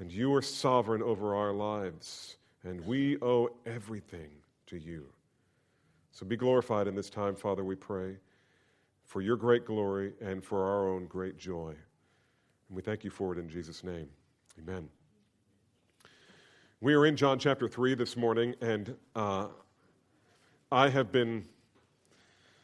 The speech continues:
looking forward to and almost fearing John chapter three because it,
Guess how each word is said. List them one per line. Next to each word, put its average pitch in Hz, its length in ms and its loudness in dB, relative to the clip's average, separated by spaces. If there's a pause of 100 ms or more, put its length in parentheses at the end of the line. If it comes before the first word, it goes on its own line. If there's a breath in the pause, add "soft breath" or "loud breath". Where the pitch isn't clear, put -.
(500 soft breath)
looking 147 400 4
forward 147 380 8
to 147 340 4
and 120 200 4
almost 135 480 2
fearing 131 600 6 (180)
John 127 380 4
chapter 120 460 0
three 107 480 -2 (1200 soft breath)
because 131 600 2
it, 151 160 -6